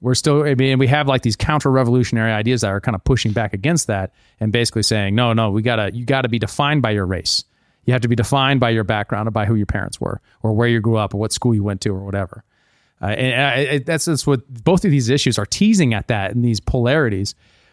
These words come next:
The answer that it seems to me, though, it's always most satisfying is to say, wherever we can, we should shoot for encouraging social tolerance and peace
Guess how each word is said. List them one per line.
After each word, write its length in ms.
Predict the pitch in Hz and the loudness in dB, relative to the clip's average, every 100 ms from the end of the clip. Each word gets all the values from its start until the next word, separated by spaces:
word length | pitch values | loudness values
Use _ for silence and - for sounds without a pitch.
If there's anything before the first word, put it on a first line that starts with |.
| _ _ _ | _ _ _
The 600 | - 123 127 131 120 107 - _ | -2 2 4 4 2 0 -4 _
answer 340 | 156 180 196 160 | 0 2 4 4
that 140 | 123 | 2
it 80 | 104 | 0
seems 340 | - 185 226 - | 0 2 2 2
to 80 | 113 | 0
me, 100 | 107 | 0
though, 140 | 101 | 0
it's 120 | 104 | 0
always 280 | 135 165 143 | 2 2 2
most 180 | 127 107 | 0 0
satisfying 540 | 143 151 - 110 98 | 0 0 0 -2 -2
is 80 | 101 | -2
to 80 | 98 | -2
say, 340 | - 107 98 - _ _ _ _ - | 0 0 -2 -6 _ _ _ _ -4
wherever 360 | 110 127 151 | 0 2 2
we 160 | 165 175 | 0 -2
can, 380 | - 147 117 101 | 0 0 0 0
we 100 | 107 | -2
should 180 | 101 | -4
shoot 360 | - - 135 131 | -6 0 0 0
for 520 | - 110 101 92 95 - _ - | -2 0 0 -2 -6 -10 _ -6
encouraging 1080 | 120 - - 180 196 147 107 95 87 101 120 _ _ _ _ - | -6 -4 0 2 2 2 0 -4 -6 -12 -20 _ _ _ _ -4
social 300 | - 117 156 | 0 2 2
tolerance 440 | 139 127 123 120 | 2 0 0 0
and 100 | 113 | -2
peace 440 | - 95 90 - | -2 -2 -2 -4